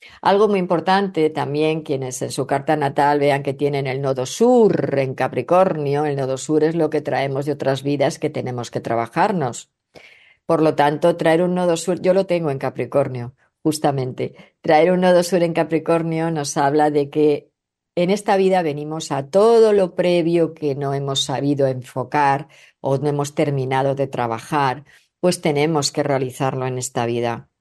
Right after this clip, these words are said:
porque es una vida de gran madurez, con una responsabilidad muy grande de exigirse a sí mismo para poder trascender, para poder cambiar,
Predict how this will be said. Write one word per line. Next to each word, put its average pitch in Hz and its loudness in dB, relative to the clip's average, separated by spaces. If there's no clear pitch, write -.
porque 143 2
es 147 -2
una 160 2
vida 160 4
de 156 2
gran 156 0
madurez, 131 -2
con 170 2
una 202 2
responsabilidad 170 0
muy 165 -4
grande 160 -2
de 190 2
exigirse 196 0
a 135 4
sí 165 0
mismo 139 -6
para 165 4
poder 127 0
trascender, 113 -6
para 156 2
poder 131 0
cambiar, 110 -4